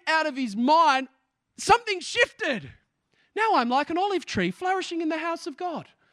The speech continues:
Next time someone asks you how you are, try that out for size. "I'm going well." "No, I'm like an olive tree flourishing in the house of the Lord." <laughs>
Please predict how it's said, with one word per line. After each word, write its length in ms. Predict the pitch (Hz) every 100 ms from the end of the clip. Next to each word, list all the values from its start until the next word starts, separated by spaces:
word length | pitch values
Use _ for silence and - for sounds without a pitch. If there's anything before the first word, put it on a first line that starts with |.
| _ _ _ _ _ -
Next 180 | 381 -
time 160 | 320
someone 280 | 285 339 311
asks 200 | 311 302
you 80 | 269
how 80 | 285
you 220 | 269 285
are, 340 | 320 202 139 -
try 220 | 349 330
that 160 | 320 339
out 180 | 214 -
for 80 |
size. 560 | 185 190 156 131 - - _ _ _ _ _
"I'm 80 | 254
going 240 | 269 277 269
well." 420 | 285 269 180 - _ _ _ _ _ _
"No, 200 | 196 330 - -
I'm 120 | 214
like 180 | 208 165
an 80 | 156
olive 260 | 240 180
tree 240 | - 135 120
flourishing 500 | - 294 254 - 123
in 60 |
the 80 | 135
house 240 | 160 196 196
of 80 |
the 80 | 180
Lord." 240 | 185 139 - 190 - - _ _ _ _ _ _ _ 494 _ _ _ _ _ _ _ _ _ _ _
<laughs> 320 | 427 403 -